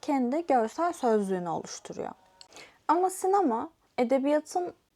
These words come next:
anlatı diliyle yarattığı o kusursuz evreni görselliğe aktarmakta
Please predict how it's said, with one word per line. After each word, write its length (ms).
anlatı 520
diliyle 360
yarattığı 600
o 300
kusursuz 520
evreni 640
görselliğe 840
aktarmakta 1040